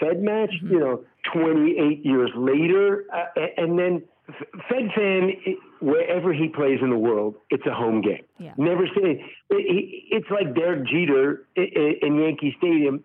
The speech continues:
Speaker 1: That's Fed everywhere. Also, Rafa has a huge fan base. So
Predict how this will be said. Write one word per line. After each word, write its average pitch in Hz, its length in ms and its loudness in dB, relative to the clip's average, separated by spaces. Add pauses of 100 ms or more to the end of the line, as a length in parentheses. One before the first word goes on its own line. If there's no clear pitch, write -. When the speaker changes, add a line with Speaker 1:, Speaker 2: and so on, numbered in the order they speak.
Speaker 1:
That's - 160 -4 (100)
Fed 170 320 0
everywhere. 139 480 -2 (480)
Also, 190 280 -2
Rafa 151 500 -2
has 139 320 -2
a 123 60 -8 (120)
huge 135 300 -4
fan 127 200 -2
base. 123 240 0
So 139 180 -2